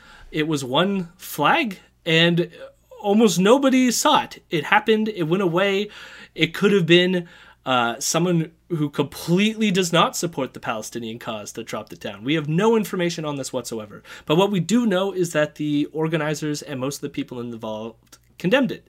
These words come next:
as they should. End of story, or at least it should be, right? But here's, like, the stupid thing about, or not stupid, but the most annoying thing, is Ezra wants to use this to say that, like, anti-hate is so silent about all the anti-Semitism that exists on the left.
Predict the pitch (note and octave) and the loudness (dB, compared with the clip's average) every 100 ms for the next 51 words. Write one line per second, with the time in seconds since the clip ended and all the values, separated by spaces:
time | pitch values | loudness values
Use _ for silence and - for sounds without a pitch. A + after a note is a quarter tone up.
0 | - D3+ D#3+ F3+ - - - _ _ _ | -10 -6 0 -2 -2 -8 -10 _ _ _
1 | _ _ _ _ _ _ - A3 G#3 E3 | _ _ _ _ _ _ 2 4 4 0
2 | G3 C3+ G#2+ A2 C#3 C#3 C#3 C3 A#2 C3 | -2 -2 -4 -6 -4 -2 -4 -6 -8 -10
3 | G#2+ A2 - D3 E3+ - - - F#3 G#3+ | -10 -12 0 2 2 -2 -16 -2 2 2
4 | F#3 D4 C#4 C4 - E3+ - C#4 C4+ - | 4 2 4 2 2 -2 2 2 2 0
5 | B3 G3+ C#3+ B2 - F#3+ A#3+ - - B3+ | 2 2 0 -6 0 4 4 2 0 0
6 | C#3 - - D3+ E3 F3 D#3 B2 F3+ A3+ | 0 -6 -2 2 2 2 -4 -2 -2 -2
7 | A#3+ D4 - - - - - - G#3 G#3+ | -4 -6 -10 -20 -20 -20 -20 -6 2 4
8 | E3+ - A3+ C4+ C4 G#3 G#3 - F3 E3+ | 2 0 0 2 4 4 2 0 0 0
9 | E3+ F3+ E3+ - D3+ E3 D#3 C#3+ C3 C3 | -2 -2 -4 -4 -6 -2 -2 -2 -4 -6
10 | - F#3+ F#3 E3+ - D3+ C3 C#3+ - G3 | -8 -6 -4 -4 -4 -4 -4 -4 -2 0
11 | F#3+ E3+ - E3 E3+ C#3 B2 B2+ C3 F3+ | 0 0 0 0 0 -2 -2 -2 2 2
12 | G3 E3+ D#3+ D#3 E3 C#3+ - D3+ D#3+ C#3 | 2 0 -2 -6 -4 -6 -4 -4 -4 -6
13 | B2 A2+ A#2 B2 - D3+ - C3+ B2 A2 | -6 -8 -10 -10 -6 -6 -4 -6 -4 -6
14 | B2+ - | -6 -8